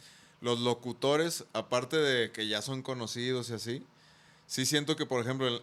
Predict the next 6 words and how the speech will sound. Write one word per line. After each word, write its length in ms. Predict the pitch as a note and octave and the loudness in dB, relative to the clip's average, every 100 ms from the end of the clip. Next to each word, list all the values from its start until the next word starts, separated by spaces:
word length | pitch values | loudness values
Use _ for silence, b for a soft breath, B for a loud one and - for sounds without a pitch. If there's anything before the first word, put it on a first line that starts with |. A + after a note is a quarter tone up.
| G#2+ | -4
en, 220 | G#2+ G#2 - | -6 -6 -6
en 500 | G2+ G#2 G#2 G2+ G2+ | -4 -4 -6 -6 -8
la 80 | G2+ | -8
pandemia, 600 | G#2 G#2+ A#2 C3+ D3+ E3+ - _ _ | -6 -2 0 0 -2 -6 -12 _ _
sí 580 | - - A2 A#2 B2 A#2 b b b - | -12 -4 -2 -2 -4 -6 b b b -4
había 300 | A2+ A#2 | 2 2